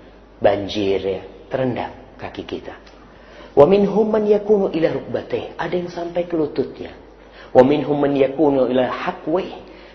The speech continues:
Ada yang sampai ke pinggang, ke pinggangnya atau pinggulnya. "Wa minhum man yuljimuhul araqu iljama." Tapi ada yang keringatnya sungguh-sungguh menyiksanya. Dan Rasul sallallahu alaihi wasallam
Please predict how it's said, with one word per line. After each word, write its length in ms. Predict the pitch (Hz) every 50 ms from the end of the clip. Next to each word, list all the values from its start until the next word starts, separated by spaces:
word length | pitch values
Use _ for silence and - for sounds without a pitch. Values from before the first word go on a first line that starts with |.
| - - -
Ada 320 | - 180 180 - 196 190 185
yang 80 | 180
sampai 400 | - 190 190 190 190 208 196 196
ke 80 | - -
pinggang, 880 | - - - - 202 190 185 190 190 180 147 127 117 107 - - -
ke 80 | - -
pinggangnya 560 | - - 185 180 170 180 180 170 143 120 107
atau 160 | - 131 127
pinggulnya. 560 | - 160 147 147 143 160 170 143 117 101 - - - - - - - - - - -
"Wa 80 | - 127
minhum 480 | 127 135 131 120 - - 110 107 104
man 240 | 101 104 101 101 95
yuljimuhul 1040 | 98 101 101 95 92 - 104 107 107 104 98 87 87 90 98 98 90 87 87 - -
araqu 640 | - - - - - 92 90 - - - 110 - 101
iljama." 720 | 98 92 - - 90 90 92 90 87 87 85 - - - - - - - - - - - - -
Tapi 320 | - 98 - - 113 -
ada 560 | - 107 104 101 - - 101 98 98 98 92
yang 160 | 92 92 92 90
keringatnya 480 | - 90 95 101 110 - 95 101 98
sungguh-sungguh 640 | 90 - - 110 95 87 - - - 104 95 95 87
menyiksanya. 960 | 87 92 92 92 95 92 90 - - - 127 107 98 101 101 95 95 92 92 - - - - - - - - - - - - - - - - - - - - - - - - - - - - - - -
Dan 240 | - 101 95 95
Rasul 240 | 101 95 - 113 98
sallallahu 320 | - - - 95 92 92 87
alaihi 80 | -
wasallam 220 | - 104 98 92